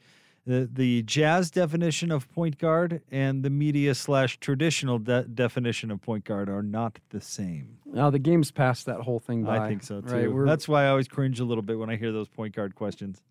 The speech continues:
Speaker 2: Yeah. I, I would say in, there's no doubt that you're the point guard in this group, though.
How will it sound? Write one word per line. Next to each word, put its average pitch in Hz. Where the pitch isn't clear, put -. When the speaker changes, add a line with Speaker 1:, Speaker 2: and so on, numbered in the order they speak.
Speaker 2:
Yeah. 123
I, 147
I 151
would 165
say 147
in, 135
there's 139
no 147
doubt 107
that 123
you're 123
the 117
point 110
guard 107
in 101
this 107
group, -
though. 95